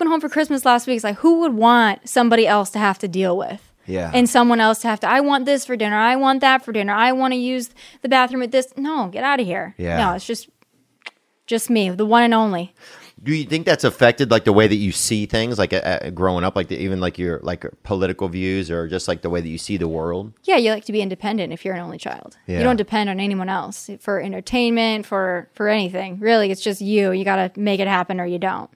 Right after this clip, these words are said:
Speaker 2: Yeah.
Speaker 1: So that's, that's what I've always done.
Speaker 2: Yeah.
Speaker 1: Not to worry about anybody else. Just do your thing.
Speaker 2: Just do your job.
Speaker 1: Do your job. They, we could use some more of that in California here, people.
Speaker 2: Yeah, oh, this is definitely, if you, fr-, if you, look,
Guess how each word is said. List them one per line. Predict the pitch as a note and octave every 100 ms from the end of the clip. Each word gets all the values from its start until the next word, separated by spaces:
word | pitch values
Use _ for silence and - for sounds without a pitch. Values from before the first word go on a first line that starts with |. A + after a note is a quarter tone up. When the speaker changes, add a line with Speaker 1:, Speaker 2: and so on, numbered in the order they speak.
| -
Speaker 2:
Yeah. | F#2 D#2+
Speaker 1:
So | D#2 G#3 F#3+ F#3+
that's, | G3+ G3+ - - - _ _ _ _ _ _
that's | G3+ -
what | G3
I've | G3 F#3
always | F#3 G3
done. | G3 G3+ G3+ G#3 _ -
Speaker 2:
Yeah. | F#2 E2+
Speaker 1:
Not | G#3 G3+
to |
worry | F#3 G3
about | G3+ G#3
anybody | G#3 G#3 G3+
else. | G3 G3 G3+ G3+ - _
Just | - F#3 - _ - - _ G#3+
do | G#3+
your | A#3+
thing. | A#3 G#3+ G#3 F3 F3+ _ _ _ _ _
Speaker 2:
Just | F#2+ -
do | F#2+
your | F#2
job. | D#2+ F2+ D#2+ D2 C#2+ _ _ _ _ _
Speaker 1:
Do | G3
your | F#3+
job. | F#3 G3+ F#3 F#3 G#3+
They, | - A#3+
we | B3+
could | B3+
use | A#3 C4+
some | G#3+
more | F#3+
of | F#3+
that | F#3+ F#3
in |
California | G3 F#3+ F#3 G#3+ G3+ F#3+
here, | G3+ G3 G3+ A#3 -
people. | G3 F3 F3 F#3+ _ _ _ -
Speaker 2:
Yeah, | E3 A2+
oh, | B2+ B2+
this | E3+ A#2+
is |
definitely, | A#2 C#3+ - A2+
if | G2+
you, | C#3 C#3
fr-, | - B2
if | A#2+
you, | C#3+ D3+
look, | C#3 B2 F2+ -